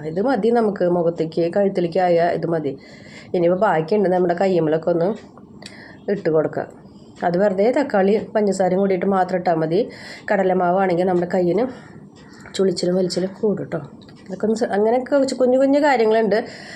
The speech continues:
നമ്മളെല്ലാതും മുഖത്തിടുന്നത് നമുക്ക് കയ്യുമ്മൽ ഇടാൻ പറ്റില്ല, കാലുമ്മൽ ഇടാൻ പറ്റില്ല കേട്ടോ. അങ്ങനെ ഇടണമെന്നുണ്ടെങ്കിൽ ഞാൻ പ്രത്യേകിച്ച് പറയും. അപ്പോൾ ചെയ്താൽ മതിയേ. അപ്പം നമുക്ക് നമ്മുടെ തക്കാളിയുടെ <clears throat> കാണാൻ പറ്റണില്ലേ? ആ, അത് കിട്ടിയിട്ടുണ്ട് കേട്ടോ, നീരെടുത്തിട്ടുണ്ട്.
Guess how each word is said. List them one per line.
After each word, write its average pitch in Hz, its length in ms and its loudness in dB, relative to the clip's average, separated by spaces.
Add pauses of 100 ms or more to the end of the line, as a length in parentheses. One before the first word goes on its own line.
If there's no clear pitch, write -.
(100)
നമ്മളെല്ലാതും 254 760 4
മുഖത്തിടുന്നത് 247 560 2
നമുക്ക് 220 260 2
കയ്യുമ്മൽ 208 400 4
ഇടാൻ 180 200 2
പറ്റില്ല, 175 280 0
കാലുമ്മൽ 180 340 2
ഇടാൻ 165 260 2
പറ്റില്ല 151 240 -2
കേട്ടോ. 143 160 -2 (420)
അങ്ങനെ 196 240 2
ഇടണമെന്നുണ്ടെങ്കിൽ 208 580 2
ഞാൻ 196 80 -2
പ്രത്യേകിച്ച് 170 520 -2
പറയും. 147 300 -6 (160)
അപ്പോൾ 220 160 -6
ചെയ്താൽ 156 260 -2
മതിയേ. 165 240 -4 (1200)
അപ്പം 226 180 -2
നമുക്ക് 226 260 2 (440)
നമ്മുടെ 220 260 -2
തക്കാളിയുടെ 202 540 0 (400)
<clears throat> 208 380 -2 (560)
കാണാൻ 196 280 -6
പറ്റണില്ലേ? 196 400 -8
ആ, 180 100 -2 (160)
അത് 175 180 -6
കിട്ടിയിട്ടുണ്ട് 165 420 -4
കേട്ടോ, 175 200 -6
നീരെടുത്തിട്ടുണ്ട്. 170 680 -2